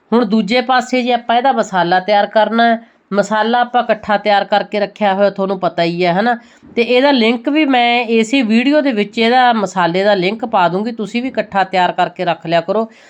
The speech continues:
ਕਿਉਂਕਿ ਇਹ, ਮਤਲਬ, ਮਿੰਟੋ ਮਿੰਟ ਦਾ ਕੰਮ ਹੈ। ਜੇ ਮਸਾਲਾ ਬਣਿਆ ਪਿਆ ਹੋਊਗਾ ਨਾ, ਤਾਂ ਤੁਹਾਨੂੰ ਬਣਾਉਣੀ ਇਹ ਬਹੁਤ ਹੀ ਜ਼ਿਆਦਾ ਆਸਾਨ ਆ। ਬਸ ਇਹਨੂੰ ਗਰਮ ਕੜਾਹੀ ਦੇ ਵਿੱਚ ਰੱਖੋ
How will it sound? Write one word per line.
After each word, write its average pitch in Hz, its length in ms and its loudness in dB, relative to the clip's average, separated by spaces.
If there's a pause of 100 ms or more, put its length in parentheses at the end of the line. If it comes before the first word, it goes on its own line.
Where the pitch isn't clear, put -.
(300)
ਕਿਉਂਕਿ 247 400 2
ਇਹ, 247 360 4 (320)
ਮਤਲਬ, 208 400 0
ਮਿੰਟੋ 233 360 0
ਮਿੰਟ 240 240 0
ਦਾ 220 140 0
ਕੰਮ 180 320 0
ਹੈ। 127 180 -2 (800)
ਜੇ 208 160 2
ਮਸਾਲਾ 226 420 2
ਬਣਿਆ 196 340 2
ਪਿਆ 240 260 2
ਹੋਊਗਾ 240 340 2
ਨਾ, 247 200 -2 (280)
ਤਾਂ 226 100 0
ਤੁਹਾਨੂੰ 226 340 2
ਬਣਾਉਣੀ 196 440 0
ਇਹ 208 140 0
ਬਹੁਤ 208 360 -2
ਹੀ 262 80 -2
ਜ਼ਿਆਦਾ 170 320 2
ਆਸਾਨ 160 380 0
ਆ। 160 60 2
ਬਸ 185 260 -2
ਇਹਨੂੰ 220 380 -2
ਗਰਮ 180 320 2 (180)
ਕੜਾਹੀ 180 340 0
ਦੇ 196 120 -2
ਵਿੱਚ 185 220 -4
ਰੱਖੋ 226 520 -2